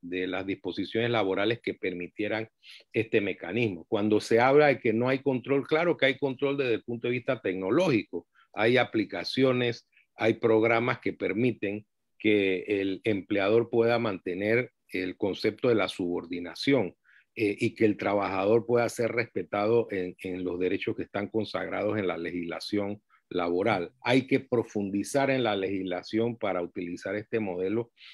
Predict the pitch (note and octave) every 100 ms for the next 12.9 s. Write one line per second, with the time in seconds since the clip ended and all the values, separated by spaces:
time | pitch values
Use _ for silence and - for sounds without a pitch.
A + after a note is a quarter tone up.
0 | - G#2+ A#2 B2 C#3 C#3+ A2+ G#2 A#2+ A#2
1 | - C3 C3 B2+ B2+ _ - G2 F#2 G2+
2 | - - F#2+ - B2 B2+ B2+ A2+ G2+ G2
3 | - G2 F2+ F#2 F#2+ A2+ A#2+ - _ _
4 | - A#2 B2 A#2 G#2+ F#2+ G2+ A#2 B2+ -
5 | _ - - G#2+ G#2+ - G#2+ G#2 G#2 G#2+
6 | G#2 G2+ G2+ A2+ B2 - - A2 G#2+ G2+
7 | C3+ A2+ E2 F#2 F#2+ A2 G#2+ F#2+ - G#2+
8 | G2 G2+ G#2 A2 B2 B2+ - A2 G2+ G2+
9 | G2 G2 G#2 A2+ A#2 A2 A#2 A2 G2 F#2+
10 | G2+ _ _ _ _ - G2+ F#2+ F#2+ F#2
11 | G2+ A2 A2 A#2+ - G2+ F#2 G2+ A2 A2
12 | F#2 F2+ F#2+ F2 F2+ F2+ G2 G2+ G#2+